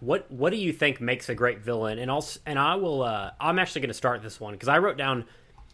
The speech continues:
four criteria that I think make a great villain, and I don't think that any really awesome villain has to have all of these. I don't think one's necessarily more important than the other, but I think these are four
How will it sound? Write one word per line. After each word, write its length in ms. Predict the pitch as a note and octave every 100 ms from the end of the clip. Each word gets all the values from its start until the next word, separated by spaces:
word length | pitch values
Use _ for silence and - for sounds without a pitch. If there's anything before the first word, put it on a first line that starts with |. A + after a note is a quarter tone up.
| -
four 460 | - - E3+ E3+ F3+
criteria 920 | - D#3 C3+ - C3+ A2+ G#2 F#2 F#2 - _ _ _
that 120 | B2+ C3+
I 60 |
think 180 | C3+ C3+
make 260 | A#2 C#3+ C#3+
a 60 |
great 240 | A#2 B2 A2
villain, 340 | B2 A#2 A2
and 120 | A#2+
I 40 | E3
don't 180 | G#3+ F3+
think 160 | E3
that 120 | D3+ -
any 440 | D3+ E3+ E3+ D#3+ - - - - A2+
really 500 | C#3 E3 E3 C#3+ - - _ -
awesome 400 | C3+ C#3 - C3
villain 300 | A#2+ B2 C3+
has 240 | B2+ B2
to 80 | -
have 220 | A#2 B2
all 280 | B2 A2 B2+
of 140 | D3 C#3
these. 360 | F3 F#3+ - - - _ _ _
I 80 | D3+
don't 100 | E3+
think 180 | F3+ C#3+
one's 240 | B2+ D3+ C#3+
necessarily 420 | C3+ - C#3+ B2+
more 260 | G#2+ B2+
important 440 | A#2+ G2+ - A#2+ D3
than 140 | D3
the 120 | D#3
other, 160 | D#3 F3+
but 100 | C3
I 100 | A#2+
think 180 | E3 D3+
these 160 | D3
are 80 | B2+
four 560 | - - C#3 C3 B2